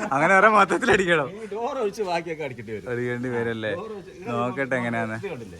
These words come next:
Speaker 1: ആ, ആ, അതെല്ലാം ഇളകുന്നുണ്ടല്ലേ?
Speaker 2: ആ,
Speaker 1: ഉം.
Speaker 2: കണ്ടില്ലേ? അപ്പൊ ഇത് അടിച്ച് ആ മൂല അടിച്ച് പിന്നെ കുറച്ച് പെയിന്റ് അടിച്ച് ഇത് മാത്രം ഒന്ന് അടിപൊളിക്ക് പേപ്പർ കവർ ചെയ്തിട്ടേ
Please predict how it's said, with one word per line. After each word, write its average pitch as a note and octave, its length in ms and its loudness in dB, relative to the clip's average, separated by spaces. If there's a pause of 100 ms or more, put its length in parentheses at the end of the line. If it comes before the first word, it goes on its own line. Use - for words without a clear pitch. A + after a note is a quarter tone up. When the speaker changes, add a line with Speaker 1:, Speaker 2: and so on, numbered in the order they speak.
Speaker 1:
ആ, A2 100 -10 (260)
ആ, G#2+ 140 -6
അതെല്ലാം A#2+ 380 -8
ഇളകുന്നുണ്ടല്ലേ? G#2 640 -10
Speaker 2:
ആ, F2+ 100 -6 (140)
Speaker 1:
ഉം. G2+ 340 -10
Speaker 2:
കണ്ടില്ലേ? F2+ 260 -6 (360)
അപ്പൊ G3+ 160 2
ഇത് G#3+ 200 6
അടിച്ച് A3+ 220 2
ആ G#3+ 100 6
മൂല G#3 320 2
അടിച്ച് G3 200 2
പിന്നെ F#3+ 380 0
കുറച്ച് F3+ 340 -4
പെയിന്റ് F3 240 -6
അടിച്ച് E3 160 -10
ഇത് E3 180 -8
മാത്രം D3 320 -6
ഒന്ന് C3+ 180 -8 (380)
അടിപൊളിക്ക് D3 380 -10
പേപ്പർ D3 340 -10
കവർ C3 220 -8
ചെയ്തിട്ടേ A#2+ 360 -10